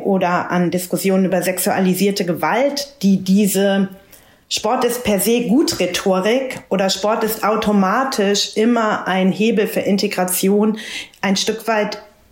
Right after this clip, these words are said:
in Frage stellen. Und ich glaube, das ist so der Punkt, den, den ich so spannend finde und den ich so wichtig finde,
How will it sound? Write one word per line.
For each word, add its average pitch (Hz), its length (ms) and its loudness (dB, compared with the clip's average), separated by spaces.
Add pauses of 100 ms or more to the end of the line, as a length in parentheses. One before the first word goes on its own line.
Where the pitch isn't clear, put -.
(140)
in 202 160 2
Frage 180 560 -2
stellen. 127 540 0 (580)
Und 226 180 2
ich - 100 -10
glaube, 254 360 0
das 277 240 0
ist - 120 -2
so 208 100 2
der 233 320 0
Punkt, 226 440 -2
den, 208 420 2
den 190 200 0
ich 269 220 0
so 247 80 0
spannend 208 420 0
finde 202 220 2
und 190 160 0
den - 160 0
ich 294 240 0
so 208 140 0
wichtig 214 360 -2
finde, 233 380 2